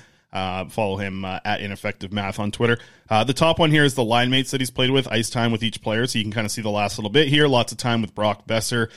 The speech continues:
and Phil DiGiuseppe. The middle one there is ice time. It's a combination of, uh, shorthanded ice time, which is in orange, blue is the even strength, and red is the power play time. So you kinda get that there, as well as the points in the bottom there, just kinda showing everything for everybody on the YouTube following along.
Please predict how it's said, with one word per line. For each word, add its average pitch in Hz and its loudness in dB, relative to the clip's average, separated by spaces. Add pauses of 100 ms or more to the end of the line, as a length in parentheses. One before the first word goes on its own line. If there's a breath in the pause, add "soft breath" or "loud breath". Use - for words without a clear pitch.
(180 soft breath)
and 110 -4
Phil 117 0
DiGiuseppe. 123 0
The 127 0
middle 143 6
one 139 4
there 135 4
is 123 0
ice 135 2
time. 135 2
It's 120 -4
a 113 -8
combination 117 0
of, 107 -4 (380)
uh, 101 -2
shorthanded 147 2
ice 139 2
time, 139 2 (320)
which 113 -8
is 101 -4
in 98 -6
orange, 120 0
blue 127 2
is 104 -2
the 101 -6
even 120 -2
strength, 110 -2
and 98 -8
red 101 -2
is 98 -10
the 101 -12
power 101 -8
play 101 -10
time. 101 -6
So 120 0 (380 soft breath)
you 104 -10
kinda 123 0
get 120 0
that 131 2
there, 143 4
as 120 -2
well 127 4
as 117 0
the 117 -4
points 113 -4
in 110 -4
the 104 -4
bottom 98 -4
there, 98 -6
just 90 -10
kinda 101 -8
showing 98 -4
everything 95 -8
for 143 2
everybody 127 2
on 107 -2
the 98 -8
YouTube 117 0
following 104 -2
along. 127 2